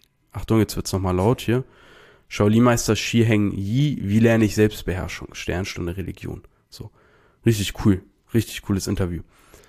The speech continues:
Und das Interessante ist halt, dass er schon mit vier Jahren auf diesen ganzen Shaolin-Trip gekommen ist, sag ich jetzt mal so. Und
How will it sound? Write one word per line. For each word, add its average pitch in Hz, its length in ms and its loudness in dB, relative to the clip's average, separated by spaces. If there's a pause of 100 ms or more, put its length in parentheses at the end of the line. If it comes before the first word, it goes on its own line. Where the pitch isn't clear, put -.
(260)
Und 107 120 2
das 107 140 0
Interessante 135 480 -2
ist - 240 -4
halt, 127 240 0
dass - 140 -8
er 107 440 2
schon 104 400 -4
mit 101 220 -6
vier 139 280 0
Jahren 110 380 2
auf - 220 -14
diesen 98 220 -4
ganzen 95 340 -4
Shaolin-Trip 98 720 -4
gekommen - 400 2
ist, 131 160 2
sag 104 160 2
ich 98 100 -4
jetzt - 180 -2
mal 113 140 4
so. 120 240 2 (640)
Und 110 400 0